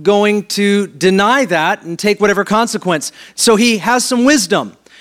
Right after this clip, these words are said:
He asks the commander that's over him and his friends,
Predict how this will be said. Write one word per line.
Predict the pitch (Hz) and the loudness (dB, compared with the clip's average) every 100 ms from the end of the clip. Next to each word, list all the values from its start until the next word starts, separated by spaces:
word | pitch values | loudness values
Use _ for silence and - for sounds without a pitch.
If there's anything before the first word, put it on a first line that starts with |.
| - | -8
He | - 220 | 0 0
asks | 233 233 | 0 -2
the | 233 | -6
commander | 233 233 233 269 262 185 208 220 - _ _ | -2 0 2 2 2 2 0 -2 -14 _ _
that's | 196 196 - | -2 -2 -4
over | 214 220 220 220 | 2 2 2 0
him | 175 226 214 | 0 0 0
and | 190 | 0
his | 214 | -2
friends, | - 247 247 208 233 - | -2 -2 0 0 -4 -8